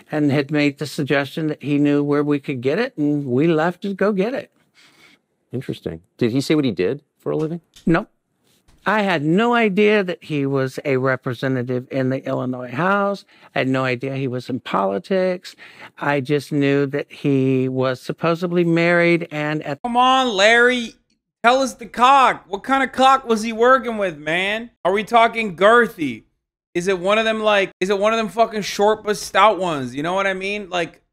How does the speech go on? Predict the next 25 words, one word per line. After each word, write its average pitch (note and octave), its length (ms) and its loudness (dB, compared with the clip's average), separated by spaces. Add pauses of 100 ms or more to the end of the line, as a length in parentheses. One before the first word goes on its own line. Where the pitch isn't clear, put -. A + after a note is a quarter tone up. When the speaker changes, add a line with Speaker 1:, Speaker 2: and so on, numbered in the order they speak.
Speaker 3:
I F#3 60 -2
don't A#3 280 -2
care. G#3 500 0
I D3 80 -2
don't F#3+ 180 -6
care G#3 200 -4
about F#3 300 -2
what, E3 180 -4
like, E3 220 -4 (100)
you G3 160 -4
and F3+ 140 -2
Barack E3+ 380 2
Obama E3+ 460 0
talked E3+ 300 0
about. D3 180 -2
Is C#3 120 -6
it C#3 100 -8
veiny? G3 720 -4 (240)
Give C4 160 4
us D4+ 140 4
the D#4+ 120 2
fucking D4+ 540 2
cock D4+ 400 4
specs, C4 520 -2
man. A3+ 500 -4